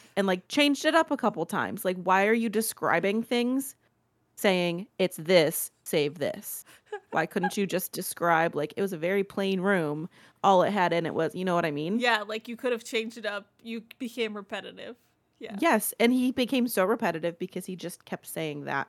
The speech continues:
Speaker 1: sentence, and it fucking annoyed me.
Speaker 2: <laughs>
Speaker 1: God.
Speaker 2: I
Speaker 1: And
Speaker 2: remember you
Speaker 1: then
Speaker 2: telling me that.
Speaker 1: And then there was a part where one of the main characters was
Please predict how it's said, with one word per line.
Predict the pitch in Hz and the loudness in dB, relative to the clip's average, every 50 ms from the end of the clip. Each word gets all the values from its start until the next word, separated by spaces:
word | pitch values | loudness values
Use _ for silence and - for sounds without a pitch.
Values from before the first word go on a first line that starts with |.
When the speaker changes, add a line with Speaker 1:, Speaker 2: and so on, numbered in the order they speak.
| _ _ | _ _
Speaker 1:
sentence, | - - - - - - - - 82 - - | -18 -14 -12 -12 -12 -12 -14 -14 -16 -16 -16
and | - - - | -14 -14 -14
it | - - _ _ _ | -14 -16 _ _ _
fucking | - 185 - - 165 | -2 -2 0 -2 -4
annoyed | 160 151 147 143 139 139 - - | -4 -6 -6 -6 -8 -8 -10 -10
me. | 82 92 - - _ _ - | -12 -12 -12 -14 _ _ -14
Speaker 2:
<laughs> | 370 381 370 381 427 403 427 381 - - - - - - - - - - 605 508 554 539 523 - _ | -10 -8 -6 -4 -4 -2 -4 -4 -6 -10 -16 -8 -4 -2 -2 0 4 4 4 6 4 2 0 -2 _
Speaker 1:
God. | - - - 381 - 90 - - - 453 440 440 427 415 381 - | -4 -2 -2 0 -2 -2 -2 -4 -6 -6 -6 -4 -6 -6 -4 0
Speaker 2:
I | 440 480 415 311 | 2 4 6 8
Speaker 1:
And | |
Speaker 2:
remember | - 277 277 277 277 | 8 8 8 8 6
you | 285 359 | 6 6
Speaker 1:
then | 175 | 6
Speaker 2:
telling | 185 233 262 226 226 | 4 4 4 2 0
me | 220 - | -4 -4
that. | - 107 113 - - - - - - - - - - - _ _ _ _ _ _ _ _ - | -2 -2 -2 -2 -4 -8 -12 -16 -18 -20 -20 -20 -20 -20 _ _ _ _ _ _ _ _ -4
Speaker 1:
And | 214 208 208 | -2 0 0
then | 196 190 180 180 170 - - - | 0 0 0 -2 -4 -8 -8 -8
there | - 196 185 | -6 -4 -4
was | 180 185 196 | -4 -4 -6
a | 190 - _ _ _ - | -8 -10 _ _ _ -20
part | - - - - 170 170 202 247 - - _ _ _ _ _ _ _ _ _ _ - | -14 -6 -2 0 0 2 0 0 -2 -4 _ _ _ _ _ _ _ _ _ _ -10
where | 208 170 185 185 180 180 180 175 175 170 170 170 165 165 156 - _ _ _ _ _ _ _ _ _ _ - 190 170 | -4 0 2 4 4 4 4 2 2 2 0 0 0 -2 -4 -6 _ _ _ _ _ _ _ _ _ _ -20 -10 -4
one | 185 190 185 | -2 -2 0
of | 190 185 | 0 -2
the | 190 185 | -2 -2
main | 165 170 170 170 170 | -2 -2 -2 -4 -4
characters | 170 - 185 160 151 151 - - 156 151 156 151 - - - - 180 - | -6 -4 -4 -4 -4 -4 -4 -4 -4 -4 -4 -4 -6 -8 -14 -18 -10 -4
was | 170 165 156 151 151 147 147 147 - - - - - - | -2 -2 0 0 -2 -2 -4 -6 -8 -10 -12 -14 -16 -18